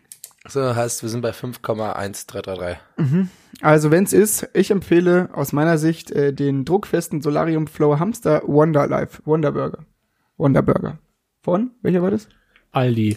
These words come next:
Speaker 2: Vom Aldi.
Speaker 1: Also
Speaker 2: Mein Favorit.
Speaker 1: anscheinend laut der Kategorie wäre der Fleischburger schon der beste. Der knapp um null Komma eins drei Periode wäre er quasi vor dem, ähm, Wonder Burger.
Speaker 2: Mhm.
Speaker 1: Aber wenn es um den veganen Burger geht,
Speaker 2: Finde ich fantastisch.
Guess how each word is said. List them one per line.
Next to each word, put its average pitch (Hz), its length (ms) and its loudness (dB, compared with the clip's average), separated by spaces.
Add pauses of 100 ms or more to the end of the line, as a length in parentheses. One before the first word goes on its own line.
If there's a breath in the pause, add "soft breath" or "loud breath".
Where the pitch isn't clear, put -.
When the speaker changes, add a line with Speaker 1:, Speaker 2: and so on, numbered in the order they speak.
Speaker 2:
Vom - 160 0
Aldi. 135 300 4 (540 loud breath)
Speaker 1:
Also 156 260 0
Speaker 2:
Mein 156 160 4
Favorit. 135 500 -2
Speaker 1:
anscheinend 139 500 0
laut 147 220 2
der 143 140 4
Kategorie 147 400 2
wäre 135 200 6
der 127 100 4
Fleischburger 123 480 -2
schon 135 120 -6
der 113 80 2
beste. 196 440 2 (600)
Der - 200 -6 (200)
knapp - 460 -2
um 131 180 -6 (380)
null 165 180 2
Komma 139 260 2
eins 151 300 0
drei 120 240 0
Periode 131 540 0
wäre 123 220 0
er 117 160 2
quasi 113 260 0
vor 139 300 4
dem, 117 340 -2
ähm, 104 540 -4 (100)
Wonder 135 260 0
Burger. 160 300 4
Speaker 2:
Mhm. 170 260 0 (960 loud breath)
Speaker 1:
Aber 120 260 0
wenn 131 120 0
es 120 100 -4
um 117 80 -2
den 110 100 0
veganen 107 300 2
Burger 117 220 4
geht, - 340 -4 (560)
Speaker 2:
Finde 131 200 -8
ich - 40 -14
fantastisch. - 500 -8